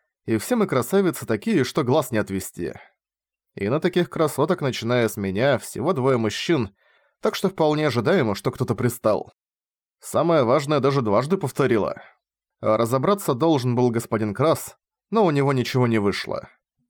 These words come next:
Конечно, похвально, что он не использовал дар,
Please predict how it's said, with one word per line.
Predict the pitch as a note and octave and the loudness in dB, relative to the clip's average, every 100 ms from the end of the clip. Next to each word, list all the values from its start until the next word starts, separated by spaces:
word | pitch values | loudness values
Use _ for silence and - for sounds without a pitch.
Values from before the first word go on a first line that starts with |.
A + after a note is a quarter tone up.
| _ | _
Конечно, | A#2+ A#2 A2 G#2+ | -2 -2 -2 -2
похвально, | A2+ - F#3 G3 A#2 | -2 0 2 2 0
что | - A#2 | 0 0
он | A2 | 2
не | A2 | 0
использовал | A2 - A2+ G2+ G2+ F#2+ | 0 0 -2 0 -2 -2
дар, | F#2 D3 - | 0 0 0